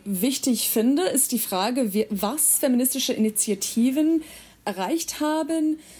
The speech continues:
was sie, äh, oder wie sie Wertewandel in der Gesellschaft ermöglicht oder vorangebracht haben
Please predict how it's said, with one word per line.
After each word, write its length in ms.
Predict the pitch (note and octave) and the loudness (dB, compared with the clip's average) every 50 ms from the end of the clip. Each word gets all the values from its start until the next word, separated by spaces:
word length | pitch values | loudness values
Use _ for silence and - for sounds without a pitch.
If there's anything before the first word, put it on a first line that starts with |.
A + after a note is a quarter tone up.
| - - - - - | -20 -20 -20 -18 -10
was 440 | - G3 A3 A3 A3+ - - - - | -4 -2 -2 0 0 0 0 0 0
sie, 280 | - G#3+ G3+ A3+ A3+ - | 0 0 0 -2 -2 -2
äh, 80 | - | -2
oder 720 | G#3 G#3 G3 G3+ - - _ _ _ - G3 F#3+ E3+ E3 E3 | -2 -2 -2 -4 -8 -14 _ _ _ -8 -6 -6 -4 -2 2
wie 240 | A3 A#3+ C4+ D4+ D4+ | 2 4 4 4 2
sie 260 | C#4+ C#4+ C4+ B3 G3+ | 2 2 2 2 2
Wertewandel 720 | G3+ F#3+ G#3+ B3+ - C#4+ D4 C4+ C4+ C4+ C#4+ D4 D#4+ D#4 C#4+ | 0 0 0 -2 -4 -4 -2 0 0 2 2 2 0 0 2
in 100 | C#4 B3 | 2 0
der 100 | A3 A3 | 0 0
Gesellschaft 600 | A3+ G3 G3 F3+ F3 G#3+ A#3 - C#4 C4 C4 - | -2 -2 0 0 0 -2 -2 -2 -4 -4 -4 -4
ermöglicht 1120 | - - G3 F#3 F#3 F#3+ G3+ B3 C#4+ C#4 D4 D4+ F#4+ G4+ F#4 F#4 - - - - - - - | -4 -2 -2 0 0 0 0 -2 -2 -4 -4 -4 -2 -2 -2 -2 -4 -4 -4 -6 -6 -6 -4
oder 320 | A3 G#3+ G#3 G3 G3 G#3 | -2 0 0 0 0 -2
vorangebracht 840 | G3+ A3 - - G3 G3+ A#3+ D4+ B3 C#4 C#4 D4 D#4 D4 - - - | -4 -6 -6 -4 -2 -2 -2 -2 -4 -6 -6 -6 -8 -8 -10 -8 -6
haben 260 | C#4+ C#4 D#4 E4+ | -4 -4 -4 -6